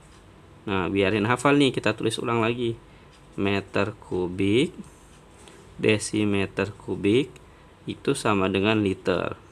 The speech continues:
Sentimeter kubik sama dengan mililiter. Dia kan awalnya meter kubik,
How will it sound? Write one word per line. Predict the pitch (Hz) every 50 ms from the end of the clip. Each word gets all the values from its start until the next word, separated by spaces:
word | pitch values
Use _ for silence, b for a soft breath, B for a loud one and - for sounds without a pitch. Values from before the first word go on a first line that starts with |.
| - - -
Sentimeter | - - - 98 92 98 98 95 - 104 98 98 101 98 95 95 - - - 98 92
kubik | - - - 101 98 117 110 117 131 165 190 - - - - - - B B B B B B B
sama | - - 110 101 98 101 95 95
dengan | 95 98 104 110 123 123
mililiter. | 110 101 98 95 95 104 127 165 170 - - - - - 87 92 87 87 - - - 101 - - - - - - - - B B B B B B B B B B - - -
Dia | - 104 110 120 135
kan | 151 - 170 180 - -
awalnya | - 123 127 127 120 123 127 143 165 175
meter | 175 151 131 117 - 123 - -
kubik, | - 101 104 147 139 -